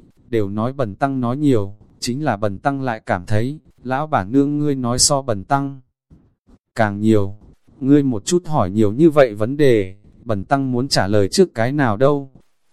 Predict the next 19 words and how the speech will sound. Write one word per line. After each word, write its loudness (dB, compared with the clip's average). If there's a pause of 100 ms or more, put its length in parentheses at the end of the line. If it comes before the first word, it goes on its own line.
Lầm -2
bầm 0
lầu 0
bầu 0
nói -2
một -6
hồi, -4 (260)
giới 0
ngôn 0
lại -2
suy 6
tư 4
trong -2
chốc -2
lát, 2 (320)
lúc 2
này 2
mới 0
tiếp 2